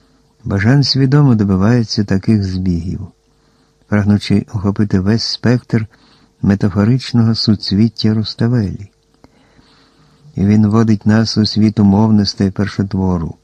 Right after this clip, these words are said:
аби потім вільніше орієнтуватися в розмаїтті запаморочливих образів.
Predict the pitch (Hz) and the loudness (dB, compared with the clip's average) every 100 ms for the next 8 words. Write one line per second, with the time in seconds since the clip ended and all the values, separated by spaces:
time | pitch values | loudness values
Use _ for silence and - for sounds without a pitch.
0 | _ _ _ _ _ _ - 90 92 110 | _ _ _ _ _ _ -6 -4 -2 0
1 | 139 135 104 95 90 92 101 147 - 107 | 0 0 0 0 0 2 2 2 2 -2
2 | 92 - _ _ - 104 104 95 92 110 | -4 -8 _ _ -2 2 2 2 0 -2
3 | 127 107 113 104 107 95 95 95 120 - | -2 -2 -2 0 0 0 0 2 2 0
4 | 113 110 - _ _ _ _ 90 98 98 | 0 0 -4 _ _ _ _ -4 -2 0
5 | 113 127 110 - 113 110 95 98 101 95 | 2 2 0 -2 0 0 -2 -2 -2 -2
6 | 87 90 90 | -8 -10 -16